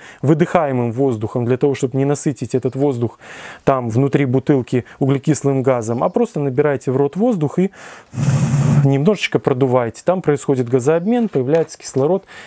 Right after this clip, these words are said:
для дыхания триходермы. За одну неделю триходерма на поверхности жидкости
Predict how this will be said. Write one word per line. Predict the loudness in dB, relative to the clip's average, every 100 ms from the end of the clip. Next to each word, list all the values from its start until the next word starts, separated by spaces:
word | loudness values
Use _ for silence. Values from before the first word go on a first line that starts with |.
| -8
для | 0 0 0 -6 -4
дыхания | 0 2 2 2 0
триходермы. | 0 0 0 2 0 -2 -8 -14 -18 -8
За | -2 0
одну | 2 2 4
неделю | 2 2 2 2 0
триходерма | -2 0 0 2 2 0
на | -2
поверхности | 0 0 0 -2 -6 -4 -2
жидкости | 0 0 -2 -6 -8